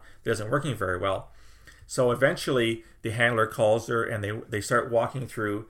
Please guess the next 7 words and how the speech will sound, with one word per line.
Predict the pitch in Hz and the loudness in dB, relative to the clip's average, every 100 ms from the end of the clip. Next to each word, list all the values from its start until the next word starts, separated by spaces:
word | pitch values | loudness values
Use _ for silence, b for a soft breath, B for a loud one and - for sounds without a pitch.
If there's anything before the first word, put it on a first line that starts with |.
| b b | b b
the, | 113 104 101 - | -8 -6 -4 -6
uh, | 110 | -8
attack | 117 - 120 104 - | -10 -4 -2 -2 -4
together, | 101 110 143 127 | -4 2 4 4
the | 117 | 2
attack | 110 117 120 143 | -2 -2 -2 -2
planning, | - 110 110 117 | -6 -4 -4 -6